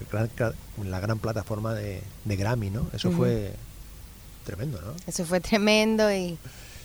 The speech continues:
Speaker 2: y es algo que obviamente nunca voy a olvidar, porque cuando te invita una plataforma como los Grammys a, a que hagas el preestreno de tu primer sencillo desde tu país,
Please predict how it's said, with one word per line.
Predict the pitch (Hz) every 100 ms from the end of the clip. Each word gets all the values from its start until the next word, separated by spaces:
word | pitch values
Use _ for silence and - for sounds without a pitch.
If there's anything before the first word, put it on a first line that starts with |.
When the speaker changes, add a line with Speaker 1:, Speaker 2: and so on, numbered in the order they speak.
| -
Speaker 2:
y | 185
es | 180
algo | 196 202
que | 202 175
obviamente | 170 180 180 180
nunca | 180 180
voy | 180 180
a | 185
olvidar, | 185 190 185 196
porque | - 185
cuando | 180 175
te | 196
invita | 190 185 196 196
una | 202
plataforma | 190 202 190 196 - 220 180 160
como | 170 170
los | 175 175
Grammys | 190 196 190 196 214 - - - - - - - - -
a, | 269
a |
que | 202 226 214 196 - - - - - - -
hagas | 233 247 247
el | 226
preestreno | 214 214 - 220 220 208 214
de | 202 185 180 180 - - -
tu | 180 175 170 165 165 160
primer | 202 196
sencillo | 190 202 240 226 190 233 254 - - - - - - - - - - - - - - 190
desde | 233 220 220
tu | 202
país, | 196 214 277 262 -